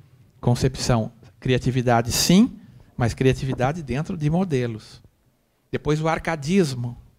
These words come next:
né? O arcadismo já vai ter outro tipo de modelo, uma lí-, uma língua muito mais simplificada, crítica do Barroco,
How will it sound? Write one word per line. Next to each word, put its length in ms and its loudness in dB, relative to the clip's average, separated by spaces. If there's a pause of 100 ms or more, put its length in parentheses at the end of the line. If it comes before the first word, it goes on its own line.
(680)
né? 100 -8
O 120 -2
arcadismo 560 -4
já 120 -6
vai 200 -8
ter 160 -8
outro 280 -2
tipo 320 -12
de 120 -10
modelo, 500 -8 (180)
uma 140 -20
lí-, 120 -10
uma 180 -6
língua 260 -4
muito 300 -8
mais 180 -6
simplificada, 960 -10 (1160)
crítica 480 -4
do 100 -6
Barroco, 640 -4